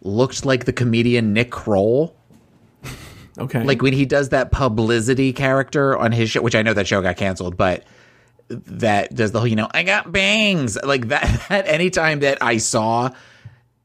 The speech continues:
Speaker 1: him as Adore's daughter, that was what went through my head. Like, he is really not attractive.
Speaker 2: Mm-hmm.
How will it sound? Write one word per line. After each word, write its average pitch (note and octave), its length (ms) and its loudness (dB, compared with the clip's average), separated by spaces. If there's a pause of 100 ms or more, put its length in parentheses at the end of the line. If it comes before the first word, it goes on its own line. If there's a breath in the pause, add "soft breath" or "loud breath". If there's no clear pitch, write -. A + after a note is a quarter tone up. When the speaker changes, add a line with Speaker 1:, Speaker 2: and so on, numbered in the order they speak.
(460)
Speaker 1:
him C3+ 500 0 (540)
as A2+ 320 0
Adore's A2 520 0
daughter, A2+ 560 0 (240)
that A#2 400 -2
was B2 180 0
what A2+ 220 -2
went G#2+ 160 -2
through G#2+ 100 -4
my F#2+ 140 -4
head. G2+ 200 -2
Like, G2+ 160 -4
he F#3 120 0
is A#2+ 180 -2
really A#2+ 720 0
not G2+ 240 0
attractive. F2+ 580 -10 (160)
Speaker 2:
Mm-hmm. C3 360 -4